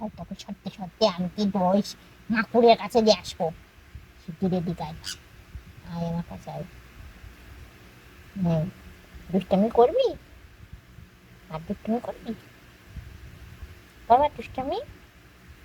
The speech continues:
না, একটু শুনে দাও। আর যেন খবরদার দুষ্টুমি করবা না, ঠিক আছে? যদি করো, তাহলে ওই সেই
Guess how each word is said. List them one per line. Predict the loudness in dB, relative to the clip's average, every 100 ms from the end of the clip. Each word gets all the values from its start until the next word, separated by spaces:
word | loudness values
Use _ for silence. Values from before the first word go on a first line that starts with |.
| -20 -20 -4
না, | -2
একটু | 0
শুনে | 0 0 4
দাও। | 2 0 -8 -16 -18 -20 -20 -20 -20 -20 -20 -18 -16 -14 -14 -16 -16 -18 -18 -18 -18 -20 -20 -18 -18 -18 -18 -18 -18 -20 -20 -20 -20 -20 -20 -20 -20 -20 -10 4
আর | 6 6
যেন | 6 4
খবরদার | 4 2 4 4 6 8 8
দুষ্টুমি | 6 -14 -16 -6 2
করবা | 6 8 8
না, | 6 -2
ঠিক | -8 -4
আছে? | 2 6 10 10 6 -12 -20 -20 -14
যদি | -16 -16 -20 -14
করো, | -2 0 4 6 8 8 8 4 -2 -10
তাহলে | -2 2 4
ওই | 8 12 12 10
সেই | -2 -2